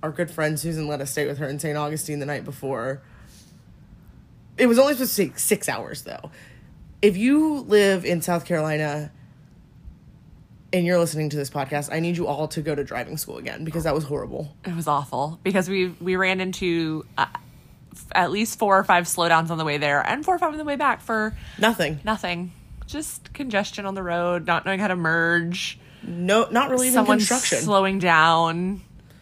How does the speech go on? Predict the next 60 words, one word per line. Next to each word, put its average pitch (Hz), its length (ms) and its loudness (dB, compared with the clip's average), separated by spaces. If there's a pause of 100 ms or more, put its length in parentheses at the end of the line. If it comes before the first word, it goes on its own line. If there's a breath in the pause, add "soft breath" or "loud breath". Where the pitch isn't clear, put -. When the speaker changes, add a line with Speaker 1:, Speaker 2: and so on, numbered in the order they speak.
(340 soft breath)
Speaker 1:
And 220 120 2
keep 277 180 0
in 254 100 2
mind, 175 240 2
Charlotte 208 440 4
is, 180 420 2
if 175 140 -2
you're 214 120 2
not 180 420 2
familiar, 170 540 2 (1300 loud breath)
for - 280 2
us, 214 240 6
we 226 80 2
drive 175 380 2
through 269 260 -2
Georgia, 185 580 4
through 214 220 -2
South 190 240 0
Carolina. 165 400 2
We 214 520 0
get 170 540 2
to 208 120 0
Charlotte, 180 360 6
and 165 80 2
that 175 120 2
is 175 100 -4
your 170 120 0
first 156 320 -2
city 151 180 0
in 147 320 -4
North 135 220 -6
Carolina. 120 520 -4
So, 190 180 2
like, 180 160 4
we, 214 280 0 (320 loud breath)
we 208 140 0
went 294 260 0
to 294 60 -10
North 277 200 2
Carolina, 233 380 6
but 185 320 4
let's 180 160 0
be 175 100 0
honest, 156 220 -2
not 135 140 -2
really. 85 300 -8
Speaker 2:
We 185 120 -6
barely 139 300 -2
went 127 100 -8
to 147 60 -6
North 143 80 -8
Carolina. 143 200 -4
We 165 60 0
were 165 60 0
about 147 220 4
ten 196 200 2
miles 160 320 6
into 185 140 2
North 175 240 4
Speaker 1:
Yeah. 277 100 6